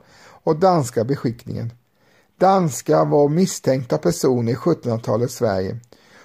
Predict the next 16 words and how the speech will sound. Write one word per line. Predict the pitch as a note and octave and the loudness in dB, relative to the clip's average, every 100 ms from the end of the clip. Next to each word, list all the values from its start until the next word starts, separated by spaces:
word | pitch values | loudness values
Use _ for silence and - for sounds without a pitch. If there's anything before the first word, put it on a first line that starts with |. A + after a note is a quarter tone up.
| - | -4
och | C3 C3 | -4 4
Gustav | F#3 F3+ - D3+ D#3 | 4 4 2 2 4
anade | F#3+ E3+ B2+ B2+ | 4 4 2 2
att | C3+ | 0
danskarna | D#3 E3 C3 - A#2 | 0 0 -2 -2 -2
ville | B2+ C3 C#3+ | -2 -2 -2
få | - B2 | -2 0
ett | A#2 A#2 | 0 0
sidoinflytande | - E3 C#3+ A#2+ A2 A#2 - A2+ A2+ A#2+ A#2 C3 | 0 2 2 0 -2 -4 -4 -4 -4 -4 -2 -2
och | |
stöddes | A#2+ - F3 D#3 A#2 B2+ | -4 -2 2 4 4 0
därför | - D#3 C3 - | 2 2 2 0
av | G#2+ A#2+ | 0 2
hustruns | D#3 D3+ - A2+ A#2 | 0 -2 -2 -4 -2
danska | C3+ C#3 A#2+ - | -2 -2 -4 -2
umgänge. | B2 A#2+ G2+ E2+ F2 | -2 0 -4 -6 -10